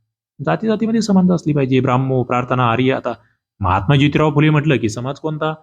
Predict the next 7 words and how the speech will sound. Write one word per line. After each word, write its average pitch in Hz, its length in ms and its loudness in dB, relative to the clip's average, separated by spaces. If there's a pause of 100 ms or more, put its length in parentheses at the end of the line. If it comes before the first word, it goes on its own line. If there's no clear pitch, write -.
(240)
सत्यशोधक. 160 540 0
चुकण्याचा 139 580 -2
विषय 160 320 2 (180)
अजिबात 117 400 0
नाही, 156 320 2 (560)
जमलं 107 320 0
पाहिजे. 92 680 -10